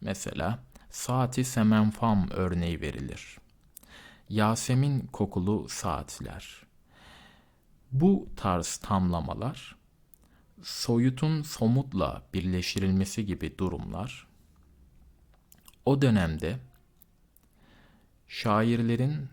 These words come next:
söz dizimine ya da bazı dil kurallarına uymadığı, uymadıkları şeklinde yorumlanmış. Bu sebeple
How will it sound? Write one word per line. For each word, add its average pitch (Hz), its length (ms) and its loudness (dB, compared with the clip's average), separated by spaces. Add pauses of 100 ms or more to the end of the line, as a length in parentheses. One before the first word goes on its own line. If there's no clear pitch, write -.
(160)
söz 123 420 0
dizimine 85 640 -2 (800)
ya 104 220 2
da 98 280 0 (220)
bazı 104 640 2
dil 117 140 2
kurallarına 90 720 2
uymadığı, 110 720 2 (460)
uymadıkları 90 640 2
şeklinde 87 480 -2
yorumlanmış. 69 920 -6 (580)
Bu 151 100 -4
sebeple 98 640 -2